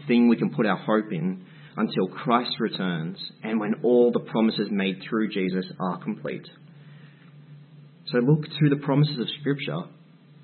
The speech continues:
and know that God always keeps his promises. Know that this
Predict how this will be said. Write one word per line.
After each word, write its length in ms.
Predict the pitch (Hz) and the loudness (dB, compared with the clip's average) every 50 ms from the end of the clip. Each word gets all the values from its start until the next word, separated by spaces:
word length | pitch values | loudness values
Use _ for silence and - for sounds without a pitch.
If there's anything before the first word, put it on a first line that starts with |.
| - - | -16 -12
and 180 | 107 113 117 117 | -4 2 4 6
know 200 | 120 127 131 120 | 6 6 6 6
that 180 | 123 - - | 2 0 0
God 200 | - 110 107 107 - - | 0 2 2 2 0 0
always 260 | 113 113 113 110 104 - - - | 2 2 2 2 0 -4 -6 -2
keeps 240 | 139 117 117 - - | -2 -2 -2 -2 -4
his 120 | 107 95 - | -8 -10 -6
promises. 500 | - 107 101 113 113 - - 65 71 - - - - - _ _ _ _ - - - - - - - - - - - - - | -6 -2 -2 -2 -2 -2 -4 -8 -10 -10 -10 -14 -18 -20 _ _ _ _ -20 -20 -20 -20 -20 -20 -18 -18 -18 -16 -16 -4 2
Know 220 | 113 120 123 127 123 | 4 6 6 6 6
that 180 | 131 - - | 4 2 2
this 120 | 123 120 | 0 0